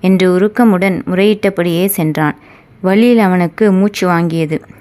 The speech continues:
காவடியை சற்றே இறக்கி வைத்துவிட்டு ஒரு மரத்தடியில் அமர்ந்து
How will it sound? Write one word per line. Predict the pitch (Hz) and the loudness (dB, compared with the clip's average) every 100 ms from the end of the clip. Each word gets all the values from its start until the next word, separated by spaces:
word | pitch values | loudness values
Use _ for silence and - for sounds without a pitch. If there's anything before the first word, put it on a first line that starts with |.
| - - | -12 -4
காவடியை | 208 220 220 196 | -2 2 2 2
சற்றே | 175 180 170 202 202 | 0 -4 -2 0 0
இறக்கி | 185 196 190 | 0 -2 -2
வைத்துவிட்டு | 170 170 165 160 - 190 - | -2 -2 -4 -4 -2 -2 -2
ஒரு | 165 170 | -4 -2
மரத்தடியில் | 170 185 202 185 190 180 | 0 -2 -2 -2 0 0
அமர்ந்து | 165 165 175 202 | -2 -2 -2 -4